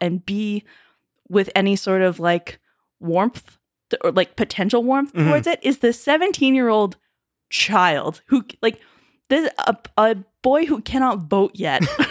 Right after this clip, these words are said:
Speaker 1: <laughs> They're like, "He'll be able to hold his own if there's anything, if there's anything worth saying in support of this game, this seventeen-year-old will definitely be able to say it in the face of this Cornell professor and this, like, lifelong cop."
Speaker 2: Who are hovering behind him.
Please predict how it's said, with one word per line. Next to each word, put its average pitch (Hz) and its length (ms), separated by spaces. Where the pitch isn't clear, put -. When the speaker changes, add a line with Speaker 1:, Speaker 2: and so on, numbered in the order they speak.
Speaker 1:
<laughs> 226 420
They're 220 180
like, 214 300
"He'll 294 240
be 226 160
able 196 180
to 196 100
hold 180 280
his 160 160
own 175 160
if 170 120
there's 175 180
anything, 190 420
if 190 80
there's 208 140
anything 330 300
worth 285 160
saying 254 400
in 180 260
support 233 420
of 233 80
this 220 140
game, 214 300
this 226 220
seventeen-year-old 180 760
will 180 120
definitely 185 480
be 185 100
able 175 140
to 165 80
say 165 260
it 151 100
in 185 120
the 180 80
face 185 260
of 185 100
this 165 140
Cornell 175 420
professor 165 640
and 180 180
this, 180 220
like, 175 240
lifelong 156 600
cop." 135 420
Speaker 2:
Who 160 160
are 143 160
hovering 135 380
behind 117 340
him. 101 320